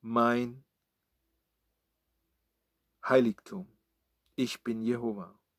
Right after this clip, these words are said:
Ihr sollt euch nicht an die Totenbeschwörer wenden, noch an die Zeichendeuter. Ihr sollt sie nicht fragen, auf dass ihr durch sie nicht verunreinigt werdet.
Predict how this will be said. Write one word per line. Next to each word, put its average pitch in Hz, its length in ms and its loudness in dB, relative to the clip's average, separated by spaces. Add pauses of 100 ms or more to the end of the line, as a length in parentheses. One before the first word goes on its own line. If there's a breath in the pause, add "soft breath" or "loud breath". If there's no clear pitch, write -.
(640 soft breath)
Ihr 143 160 2
sollt 170 300 12
euch 190 240 8
nicht 202 540 -2
an 175 160 -2
die 180 220 0
Totenbeschwörer 151 1600 2
wenden, 151 680 -2
noch - 360 0
an 151 200 -2
die 151 200 -8
Zeichendeuter. 131 1300 4 (400 soft breath)
Ihr 143 200 2
sollt 180 520 6
sie 131 460 -4 (240)
nicht 147 400 -4
fragen, 143 600 6 (420 soft breath)
auf 123 200 -8
dass 151 260 2
ihr 151 160 2
durch 143 260 2
sie 170 260 -4
nicht 165 640 0 (160)
verunreinigt 127 920 -2
werdet. 117 380 -2